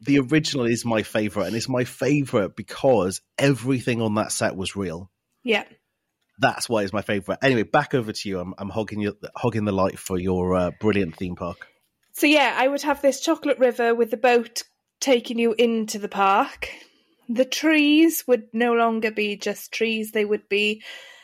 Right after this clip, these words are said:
Speaker 2: candy floss trees. <sighs> I
Speaker 1: I wanna
Speaker 2: know.
Speaker 1: go.
Speaker 2: I know, I know.
Speaker 1: <laughs> This is the best thing. Why have they not invented this, though?
Speaker 2: I don't know.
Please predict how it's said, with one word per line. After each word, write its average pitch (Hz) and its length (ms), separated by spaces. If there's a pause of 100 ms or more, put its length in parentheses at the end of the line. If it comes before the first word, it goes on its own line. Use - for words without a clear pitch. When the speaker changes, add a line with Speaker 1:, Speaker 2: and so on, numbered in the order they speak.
(960)
Speaker 2:
candy 262 440
floss 202 380
trees. 240 680
<sighs> - 1000
I - 1600
Speaker 1:
I 123 60
wanna 120 240
Speaker 2:
know. 233 140
Speaker 1:
go. 101 600
Speaker 2:
I 320 300
know, 330 600
I 320 220
know. 302 680
Speaker 1:
<laughs> 160 40
This - 180
is 156 200
the 139 120
best 147 440
thing. 135 100 (280)
Why 294 240
have 330 120
they 311 140
not 220 200
invented 170 420
this, 120 220
though? 78 260 (840)
Speaker 2:
I 214 80
don't 196 240
know. 185 340